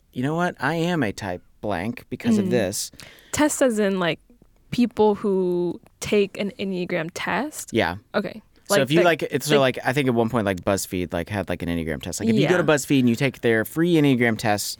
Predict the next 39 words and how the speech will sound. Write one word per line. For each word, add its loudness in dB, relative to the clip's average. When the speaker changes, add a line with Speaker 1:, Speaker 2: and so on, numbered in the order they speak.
Speaker 2:
Yeah. -2
Speaker 1:
you 0
know, 4
this 2
journal 2
would 0
be 2
like, 0
"That's 0
not 0
gonna -2
be 0
very 0
reliable." -4
Speaker 2:
Okay. -2
Speaker 1:
Um, 0
and 4
in 4
fa-, 0
<laughs> -4
in -6
fact, -2
I'm -4
gonna 0
be -2
careful -4
how 2
I -2
say -2
this -2
'cause -6
I 0
don't 0
want -4
somebody -6
to -14
come -6
after -10
me. -6